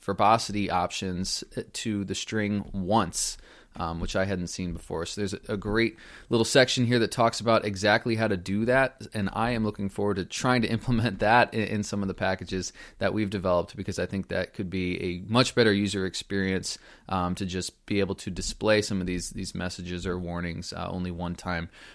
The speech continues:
per session. Then Mel also talks about, uh, and, um, excuse me, <laughs> not just Mel, but Mark as well, um,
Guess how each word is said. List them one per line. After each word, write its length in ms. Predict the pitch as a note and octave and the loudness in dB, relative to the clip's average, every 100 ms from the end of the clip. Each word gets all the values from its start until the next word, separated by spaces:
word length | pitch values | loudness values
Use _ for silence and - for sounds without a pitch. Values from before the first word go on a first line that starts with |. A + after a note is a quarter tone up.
| - | -14
per 160 | - G2 | -2 -2
session. 560 | - F2+ F#2 F2 F2 - - - - - - | 2 0 0 -6 -8 -12 -20 -20 -20 -18 -4
Then 380 | - D3 C#3+ D3 | 2 4 4 2
Mel 160 | D3 D3+ | 4 8
also 320 | D3+ D#3+ - | 8 8 4
talks 320 | E3+ C#3+ - | 4 4 4
about, 320 | C3+ B2+ A#2+ | 4 6 6
uh, 120 | B2 - | 4 0
and, 240 | A#2+ A2+ | 2 4
um, 380 | G#2+ G#2 G2+ G2 | 6 6 4 -2
excuse 320 | - - B2 A2 | -6 -2 -2 0
me, 80 | G#2 | 0
<laughs> 0 | |
not 140 | A2 | 0
just 280 | - C3+ - | 0 -2 2
Mel, 280 | A#2 A2+ A#2 | 2 6 6
but 140 | G2+ | 4
Mark 280 | A#2 B2+ A#2 | 6 6 6
as 120 | G2+ | 2
well, 380 | A2 D3+ A#2 G2 - - - | 6 8 8 6 -8 -20 -2
um, 260 | A2 G#2+ | 2 2